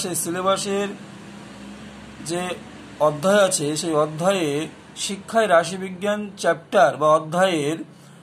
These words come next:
যে অঙ্ক আছে, সেই অঙ্কের মধ্যে ভাগ আছে যে গড়, মধ্যমান আর ভূশিষ্ঠক, তিনটে ভাগ। তো এখানে মধ্যমান অঙ্কের যে এসএকিউ short question তোমাদের এক্সামিনেশনে,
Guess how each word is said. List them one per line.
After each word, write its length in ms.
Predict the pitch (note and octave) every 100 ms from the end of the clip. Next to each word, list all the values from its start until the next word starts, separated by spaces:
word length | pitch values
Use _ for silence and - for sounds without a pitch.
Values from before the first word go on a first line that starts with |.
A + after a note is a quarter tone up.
| - D3+
যে 120 | F3 F3+ - - - - C#3
অঙ্ক 220 | F3+ F#3 G#3 G3
আছে, 160 | E3+ C#3+ A#2
সেই 120 | D#3+ D#3
অঙ্কের 440 | E3 D#3+ F#3+ G#3 A3 - - - - - - - - - D#3
মধ্যে 280 | E3+ E3+ G#3 D#3+
ভাগ 160 | B2 D#3 F#3+
আছে 160 | F#3+ F3 D#3
যে 80 | F#3 F#3+ D3
গড়, 360 | D#3 E3 F3+ G3 - - - - C3+
মধ্যমান 340 | D3 F#3 F#3+ F#3
আর 60 | C#3+
ভূশিষ্ঠক, 480 | C#3+ E3 D3 D3 C3
তিনটে 220 | E3 D#3+ D3
ভাগ। 100 | A#2 A#2
তো 40 | D#3
এখানে 240 | F#3 G3 G#3 D3+
মধ্যমান 580 | E3 E3+ E3+ A3+ A#3+ B3 B3+ - - - - - - - - - - - - - - - F#3+
অঙ্কের 380 | G3 A3 E3 D3 - - - C#3
যে 120 | F3 F3+ - D#3
এসএকিউ 440 | D3+ G3 G#3 G3+ G#3+ G#3+ - -
short 220 | - G3 F#3+
question 340 | A3 G#3+ A#3 G#3 F#3
তোমাদের 340 | F#3 F#3+ G3+ G3 - D#3
এক্সামিনেশনে, 560 | D#3+ F#3 G3 G3+ G3+